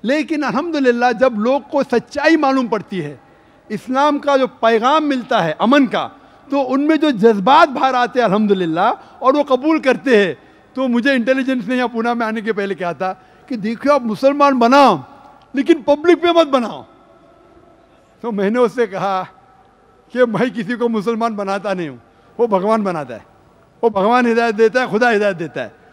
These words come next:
और अगर कोई शख्स बनना चाहता है तो मेरी गवर्नमेंट नहीं रोकती, मेरी कंट्री नहीं रोकती, तो मैं कैसा रोक सकता हूँ? हिंदुस्तान one of the few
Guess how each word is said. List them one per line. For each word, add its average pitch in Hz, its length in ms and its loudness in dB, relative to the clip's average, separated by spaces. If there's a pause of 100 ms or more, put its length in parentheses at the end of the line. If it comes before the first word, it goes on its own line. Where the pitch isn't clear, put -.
(100)
और 254 220 2
अगर 269 260 4
कोई 294 200 2
शख्स - 380 -8 (480)
बनना 254 400 -2
चाहता 262 380 0
है 196 240 2 (440)
तो 262 60 -2
मेरी 294 220 -2
गवर्नमेंट 302 480 4
नहीं 320 140 2
रोकती, 302 340 0
मेरी 320 240 0
कंट्री 277 360 2
नहीं 330 100 4
रोकती, 320 260 -2
तो 302 100 -4
मैं 302 180 0
कैसा 311 200 2
रोक 294 160 0
सकता 180 260 -6
हूँ? 123 120 -6 (2750)
हिंदुस्तान 277 840 0 (520)
one 294 180 -2
of 294 140 -2
the 285 120 -4
few 320 280 2